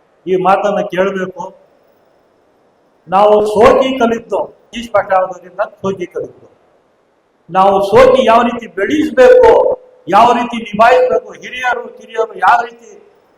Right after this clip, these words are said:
ಅವರನ್ನ ಬಂದರೆ ಅವ್ರ ಜೊತೆ ಯಾವ ರೀತಿ ಮಾತಾಡ್ಬೇಕು ಅಂತ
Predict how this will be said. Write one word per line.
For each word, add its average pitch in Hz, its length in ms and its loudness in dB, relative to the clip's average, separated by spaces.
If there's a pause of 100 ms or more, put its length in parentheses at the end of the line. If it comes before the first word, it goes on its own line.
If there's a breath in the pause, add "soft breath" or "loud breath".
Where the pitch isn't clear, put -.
ಅವರನ್ನ 214 420 2
ಬಂದರೆ 214 420 2 (360)
ಅವ್ರ 190 140 -2
ಜೊತೆ 202 360 0
ಯಾವ 196 160 4
ರೀತಿ 208 320 -6
ಮಾತಾಡ್ಬೇಕು 220 640 -2
ಅಂತ 208 180 -12